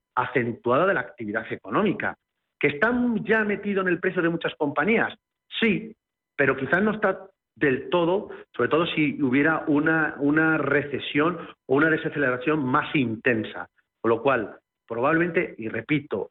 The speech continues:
a riesgo de equivocarme, porque no sé cuál es el resto del dibujo o el resto del portfolio de la cartera que tiene, que tiene Alfredo, pero yo tendría productos algo más defensivos, es decir,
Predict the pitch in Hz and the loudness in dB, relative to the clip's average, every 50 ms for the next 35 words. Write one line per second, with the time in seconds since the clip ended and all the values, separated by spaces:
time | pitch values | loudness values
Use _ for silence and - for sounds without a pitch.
0 | _ - 98 107 - 120 123 131 131 151 151 147 - 160 147 147 156 151 143 190 | _ -2 -2 0 2 2 2 4 4 2 2 2 0 0 0 0 0 0 0 0
1 | 196 185 147 123 123 123 - - 165 175 170 165 143 135 - - 123 117 127 127 | -2 -2 -2 -2 -2 -2 0 2 0 2 2 2 0 0 0 -2 -2 -2 -2 -2
2 | - - - 117 113 110 110 107 107 113 113 113 139 135 - - 165 170 170 - | -4 -2 -2 -2 0 0 -2 -2 -4 -2 0 0 0 0 2 0 0 0 -2 -6
3 | - _ - 123 117 - 139 - - 143 123 117 - - 104 - - 190 226 226 | -10 _ -2 0 2 2 2 2 2 2 2 0 -2 -4 -10 -4 -2 0 2 2
4 | 147 120 117 117 117 117 - 107 98 - 135 127 110 113 - 123 110 113 113 104 | 2 0 0 -2 -4 -4 -6 -8 -4 -2 -2 -2 -2 -4 -6 -6 -4 -4 -4 -6
5 | - _ - 101 - 120 113 107 101 - - 104 92 92 87 80 - - - - | -6 _ -10 -8 -4 -4 -2 -2 -4 -4 -4 -4 -4 -4 -6 -8 -10 -14 -16 -16
6 | - - _ - 113 127 151 160 165 165 165 156 143 135 131 147 151 147 151 - | -18 -6 _ 2 4 4 4 4 2 0 -2 -4 -4 -2 0 -2 -2 -2 -4 -4
7 | 127 123 135 139 135 - 165 165 165 - - - _ _ _ _ - 131 139 143 | -2 -2 -2 -2 0 0 0 0 0 -2 -6 -10 _ _ _ _ 0 2 2 2
8 | 143 143 135 131 139 147 143 143 131 - 117 110 - 139 127 110 107 - - - | 2 2 2 2 0 2 2 0 0 0 -2 0 0 0 0 0 0 -4 -2 0
9 | 175 175 165 156 135 - - 120 107 95 | 2 2 2 0 -2 -2 -4 -4 -6 -6